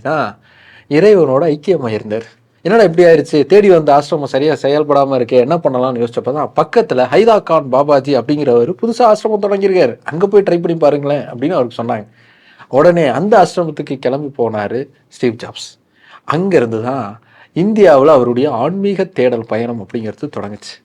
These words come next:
இந்தியாவுல இப்படி ஒரு ஏழு மாசம் டைம் ஸ்பெண்ட் பண்ணாரு ஸ்டீவ் ஜாப்ஸ். ஏழு மாசத்துக்கு அப்புறமா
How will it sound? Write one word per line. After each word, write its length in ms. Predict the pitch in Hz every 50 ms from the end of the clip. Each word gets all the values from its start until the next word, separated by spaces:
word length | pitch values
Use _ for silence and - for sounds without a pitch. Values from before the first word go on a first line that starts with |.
| _ -
இந்தியாவுல 520 | 185 208 247 269 247 202 160 151 156 196
இப்படி 180 | 214 180 160 165
ஒரு 200 | 175 165 143 131
ஏழு 320 | 135 165 214 233 233 208
மாசம் 320 | 165 147 143 135 - 185 170
டைம் 160 | - 127 139
ஸ்பெண்ட் 320 | 143 - - - 120 113 110
பண்ணாரு 320 | 107 104 101 110 117 127
ஸ்டீவ் 280 | 135 135 - - 117 107
ஜாப்ஸ். 460 | 101 - - 151 - - - - _ _ _ _ _ _ - _ _ _
ஏழு 340 | - 139 151 190 202 185 170
மாசத்துக்கு 480 | 139 143 151 156 151 170 151 143 127 -
அப்புறமா 640 | 127 113 - - 110 - - 113 117 127 151 175